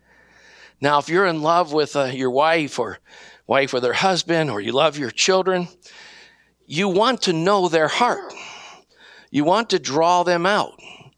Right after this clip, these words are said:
You know, when, when they're three or four or whatever, you're, you're, "Tell me what you're thinking about. Tell me what you're feeling." You're, you're listening, you're drawing them out, and you're encouraging them.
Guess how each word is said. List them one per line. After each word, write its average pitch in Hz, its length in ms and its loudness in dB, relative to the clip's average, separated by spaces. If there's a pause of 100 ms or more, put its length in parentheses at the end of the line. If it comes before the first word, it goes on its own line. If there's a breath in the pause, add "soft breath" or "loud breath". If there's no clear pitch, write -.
(440 loud breath)
You 151 100 0
know, 160 220 4
when, 147 320 0 (960)
when 156 220 -2
they're 160 160 -2
three 185 320 -2
or 180 120 0
four 180 540 0 (560 loud breath)
or 123 100 -6
whatever, 175 380 2
you're, 165 460 0
you're, 135 140 -4 (180)
"Tell 185 240 -2
me 190 180 0
what 185 160 -2
you're 156 120 -2
thinking 170 360 -4
about. 98 300 -8
Tell 165 180 -2
me 175 140 -2
what 175 180 -2
you're 151 100 -4
feeling." 147 460 -2
You're, 117 220 -6 (320 loud breath)
you're 147 180 0
listening, 139 540 0
you're 120 120 -4
drawing 165 420 0
them 160 160 0
out, 127 340 -2
and 120 260 -8
you're 131 140 0
encouraging 160 500 -2
them. 110 200 -6